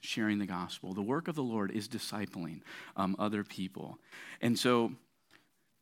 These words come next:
l-, listen, I, I'm gonna say something that is shocking for some people, okay? But stay with me for a second. <laughs> Nobody, and I do mean nobody, nobody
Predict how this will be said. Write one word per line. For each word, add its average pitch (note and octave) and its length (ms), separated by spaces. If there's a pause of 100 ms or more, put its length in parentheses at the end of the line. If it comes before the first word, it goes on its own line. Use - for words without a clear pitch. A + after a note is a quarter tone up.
(200)
l-, D#3+ 140
listen, C3+ 540 (460)
I, B2+ 160
I'm D3+ 100
gonna A3 200
say E3 280
something G#2 760
that G#2+ 360
is G#2+ 340
shocking F#2+ 600
for F#2+ 180
some F#2 220
people, - 380 (180)
okay? G2+ 220 (1400)
But G2+ 180
stay B2+ 220
with G#2+ 180
me F2+ 60
for D#2+ 140
a - 40
second. - 320 (800)
<laughs> - 580
Nobody, B2+ 920
and G#2 100
I D#3 60
do G#3 120
mean F#3+ 160
nobody, F2+ 400 (600)
nobody A#2+ 920